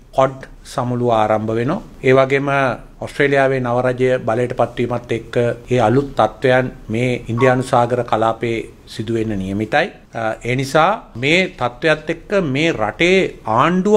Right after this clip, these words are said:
කවරක්ද කියන එක ගැන අන්තර්ජාතික වෙළඳපොළට, අන්තර්ජාතික මූල්‍ය ආයතන වලට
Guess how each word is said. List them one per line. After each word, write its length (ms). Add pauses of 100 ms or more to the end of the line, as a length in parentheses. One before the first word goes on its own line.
(140)
කවරක්ද 580
කියන 260
එක 160
ගැන 260 (680)
අන්තර්ජාතික 720 (320)
වෙළඳපොළට, 680
අන්තර්ජාතික 760
මූල්‍ය 400
ආයතන 380
වලට 260